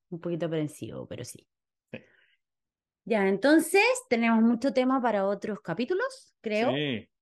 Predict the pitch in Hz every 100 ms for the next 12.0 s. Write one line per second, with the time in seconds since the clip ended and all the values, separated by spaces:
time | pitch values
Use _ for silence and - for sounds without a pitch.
0 | _ _ 123 120 131 139 127 110 - -
1 | 214 214 214 214 214 214 220 262 427 392
2 | 285 285 285 240 254 269 285 285 277 277
3 | - 262 277 285 294 269 262 240 233 240
4 | 247 233 277 277 311 403 - - - -
5 | - 131 208 131 139 135 220 247 233 143
6 | 139 147 156 - 175 - 196 202 196 170
7 | 160 190 202 320 _ _ - 127 127 156
8 | 151 143 143 147 147 143 139 - _ _
9 | _ _ _ - 156 151 143 143 147 131
10 | 143 139 131 131 127 123 117 107 107 -
11 | _ _ - 131 - 131 131 135 127 127